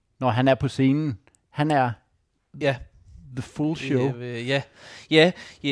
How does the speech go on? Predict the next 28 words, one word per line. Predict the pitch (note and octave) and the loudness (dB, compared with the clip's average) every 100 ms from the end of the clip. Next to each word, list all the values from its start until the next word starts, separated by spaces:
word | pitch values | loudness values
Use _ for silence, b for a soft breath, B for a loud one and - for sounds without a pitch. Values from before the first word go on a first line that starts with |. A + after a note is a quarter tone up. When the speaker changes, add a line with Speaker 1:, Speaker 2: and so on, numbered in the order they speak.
| C3 | -2
Speaker 2:
ja, | C#3 C3+ C#3+ D#3 D#3 | -2 2 2 2 4
både | G3+ G3+ | 4 6
og, | E3+ F#3 | 4 0
fordi | E3+ C#3 | -4 -2
at, | B2+ B2 | -4 -2
øh, | B2+ A#2+ A2 G#2+ G2+ F2 G2+ - B2+ | -4 -2 -2 -4 -4 -8 -12 -12 -2
jeg | B2+ B2 | 0 0
siger | - F3 | 0 0
jo | |
bare | E3+ G#2 | 2 2
altid, | G#2 - | 0 -2
at | B2+ | -4
jeg | |
bare | F#2 G#2+ | -2 -4
skruer | - C3 G#2+ | -6 -6 -4
voldsomt | B2+ D3 - B2+ | -2 -2 -2 -6
op | G2+ - | -6 -6
for | |
mig | G#2+ F#2+ | -12 -12
selv, | - G2+ A2 | -10 -10 -10
ikke? | D3 | -12
Men | C3+ G#2+ | -10 -4
jeg | F#2+ | 0
er | |
jo | B2 | 0
stadigvæk | C3+ A#2 A2+ G#2+ G2+ | -2 -6 -6 -6 -10
det | A2 | -14
der | F#2 F#2 | -14 -14